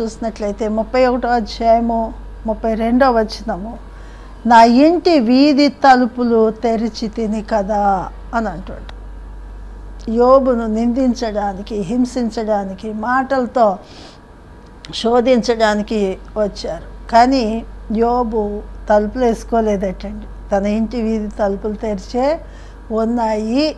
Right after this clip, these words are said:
అనే విషయాన్ని తెలియచేస్తూ ఉంటాడు. కీర్తనల గ్రంథము ఇరవై నాలుగో అధ్యాయం ఏడవ వచనం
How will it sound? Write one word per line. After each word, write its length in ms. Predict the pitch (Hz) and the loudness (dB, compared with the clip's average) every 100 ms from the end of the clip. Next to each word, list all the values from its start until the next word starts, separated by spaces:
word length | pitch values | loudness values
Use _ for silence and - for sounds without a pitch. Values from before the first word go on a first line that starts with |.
| 247 | 0
అనే 220 | 240 226 | 0 0
విషయాన్ని 520 | 220 208 220 190 233 | -2 -2 0 0 -2
తెలియచేస్తూ 760 | 247 202 185 180 190 180 - 208 | -2 -2 -2 -6 -8 -8 -10 -14
ఉంటాడు. 560 | 208 - - - - - - - - | -14 -16 -18 -20 -20 -20 -20 -20 -4
కీర్తనల 460 | 247 262 262 240 226 | 0 0 0 -4 -2
గ్రంథము 760 | 202 190 202 208 202 190 - - - - - | -2 -2 0 0 -2 -4 -12 -18 -20 -18 -2
ఇరవై 260 | 233 220 214 | 0 4 4
నాలుగో 420 | 208 233 269 277 | 6 6 6 4
అధ్యాయం 460 | 247 220 - 214 220 | 4 2 -2 -2 0
ఏడవ 300 | 214 226 220 | 0 2 0
వచనం 320 | 202 233 | -2 -4